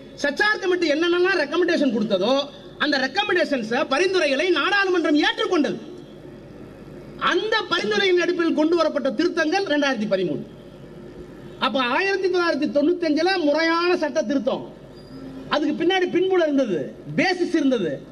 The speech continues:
அடிப்படை இருந்தது, ஆரோக்கியமான விவாதம் இருந்தது, ஆரோக்கியமான கேட்பு இருந்தது. அதை நாடாளுமன்றத்தில் விவாதித்தார்கள்,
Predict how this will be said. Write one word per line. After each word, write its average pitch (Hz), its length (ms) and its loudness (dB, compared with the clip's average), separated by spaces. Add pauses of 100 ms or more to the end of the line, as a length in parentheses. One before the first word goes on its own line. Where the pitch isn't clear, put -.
(120)
அடிப்படை 381 360 2
இருந்தது, 269 320 2 (300)
ஆரோக்கியமான 349 480 2 (100)
விவாதம் 359 340 2
இருந்தது, 294 320 2 (520)
ஆரோக்கியமான 349 480 2 (160)
கேட்பு 370 320 2
இருந்தது. 262 340 2 (520)
அதை 349 180 0 (160)
நாடாளுமன்றத்தில் 311 760 2
விவாதித்தார்கள், 302 720 2